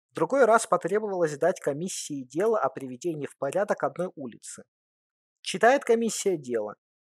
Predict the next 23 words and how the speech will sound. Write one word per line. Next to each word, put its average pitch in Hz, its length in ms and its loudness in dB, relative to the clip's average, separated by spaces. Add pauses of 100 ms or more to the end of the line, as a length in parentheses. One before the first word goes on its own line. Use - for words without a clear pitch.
(140)
Читает 247 480 2
и 185 60 -4
вдруг 160 260 -6
наталкивается 165 720 -2
на 143 120 -4
заявление, 143 600 -4
подписанное 185 680 -4
всеми 170 320 -6
жителями, 113 540 -12 (400)
в - 60 -20
котором 175 380 2
они 143 160 -4
просят 196 400 0 (100)
власти 175 560 -2 (140)
выселить 165 420 -8
с - 240 -8
их - 240 -8
улицы 240 480 -8 (240)
развратницу 151 800 0
Любицу 147 580 -6
за 120 160 -6
непристойное 131 640 -4
поведение. 160 640 -8